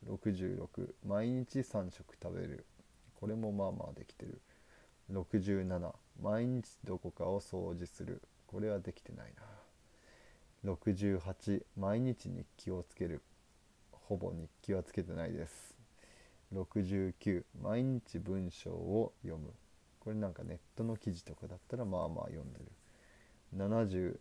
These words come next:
毎日日記を読み返す。つけてない日記は読み返せないですね。七十一、かっ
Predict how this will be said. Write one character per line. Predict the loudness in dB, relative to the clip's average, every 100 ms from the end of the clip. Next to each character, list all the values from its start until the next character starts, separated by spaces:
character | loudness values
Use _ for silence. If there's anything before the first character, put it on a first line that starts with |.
| 0
毎 | 4 6
日 | 4 2 4 4
日 | 4 2 -2
記 | 2
を | 4
読 | 4 2
み | 0
返 | -2 -2 -2
す。 | -4 -8 -8 -20 -20
つ | -20 -4
け | -2
て | 0 0
な | 0
い |
日 | -2 -4 2
記 |
は | 6
読 | 6 4
み | 0
返 | -4 -6
せ | -6
な | -8
い |
で | -10
す | -12
ね。 | -10 -10 -14 -20 -20 -20 -20 -20 -20 -20 -12 -4
七 | 2 4
十 | 4 2 0 -2 -4
一、 | -2 -2 -2 -12
か |
っ | -8